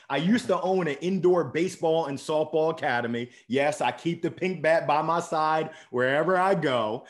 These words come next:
Essentially, I'm a big baseball fan. But when I think about coaching, I think of really leading a group, leading individuals, leading an organization,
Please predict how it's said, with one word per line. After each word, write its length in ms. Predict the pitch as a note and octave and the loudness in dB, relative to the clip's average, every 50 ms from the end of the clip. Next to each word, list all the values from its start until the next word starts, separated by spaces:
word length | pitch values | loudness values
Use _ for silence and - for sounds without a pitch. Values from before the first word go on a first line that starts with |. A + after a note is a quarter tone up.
| - - _ | -20 -12 _
Essentially, 380 | A#2+ A#2 - D3+ C#3+ B2+ D3 D3 | -10 -6 -4 -4 -4 -2 -2 -4
I'm 120 | C#3 C#3 | -2 -2
a 60 | B2+ | -4
big 260 | A#2+ A2+ E3+ E3+ D#3+ D3 | -2 0 -2 -2 0 0
baseball 500 | E3+ E3 D#3 D3+ - D#3 D3+ D3 D3 - | 0 0 0 0 0 0 0 0 0 -2
fan. 240 | D3+ C#3+ C#3+ C#3+ | -4 -4 -4 -4
But 140 | C3 D3 D3 | -4 -4 -2
when 100 | D3+ F3 | -2 -2
I 80 | A3+ C#4+ | -2 -2
think 240 | C#4 - B3 A3+ F#3 | 0 0 0 0 0
about 300 | F3+ E3 D3 C3 B2 - | 0 0 0 -2 -2 -4
coaching, 540 | - E3+ F#3+ G#3+ - - C3 A#2 G#2+ G#2+ - - - - _ - | -2 -2 0 0 -2 -4 -8 -8 -8 -8 -12 -16 -20 -20 _ -8
I 100 | - - | -8 -6
think 300 | - - A3+ C4 - F3 | -4 -4 -4 -4 -2 -4
of 180 | C#3+ A#2+ A2 | -4 -4 -2
really 380 | A#2+ D#3 F#3+ G#3 F#3 D3+ C3 B2 | 2 4 4 4 4 2 0 -2
leading 640 | A2+ A#2 A#2+ B2 C3+ E3 F3+ G3 G3 F3 E3 D#3 D3+ - | -4 -4 -4 -4 -4 -4 -4 -4 -4 -4 -4 -6 -6 -4
a 220 | C3 C#3 C3+ A#2+ G#2+ | -2 -2 -2 -2 -6
group, 400 | F#2 A2 C#3 C#3+ A#2 F2 D#2 - | -6 -6 -4 -4 -4 -6 -8 -12
leading 640 | F#2 G#2+ B2 D3+ E3+ F3 E3 F3 E3 D#3+ D#3+ C#3+ - - - _ _ - | -10 -8 -6 -4 -4 -2 -2 -4 -4 -6 -8 -12 -14 -20 -20 _ _ -8
individuals, 960 | D3+ F3 F3+ E3+ E3 C3+ A2+ G#2+ C3 D#3 E3 D#3 G#2+ A#2+ A2 G2+ G2 F#2 F2+ | -6 -4 -2 -2 -4 -4 -4 -4 -2 0 0 0 -2 -4 -4 -4 -6 -8 -8
leading 280 | G#2+ C3 D#3+ E3+ E3 D#3 | -8 -6 -6 -6 -6 -6
an 100 | C#3 C3+ | -6 -6
organization, 1080 | - C#3 D3 D#3+ E3 D3+ D#3 D3 C3+ B2+ G#2+ G2+ B2 C3+ D3 D3+ D3+ - A2+ G#2 G#2 G2+ | -6 -4 -4 -4 -4 -4 -4 -6 -6 -8 -6 -6 -6 -4 -4 -6 -6 -6 -10 -10 -10 -12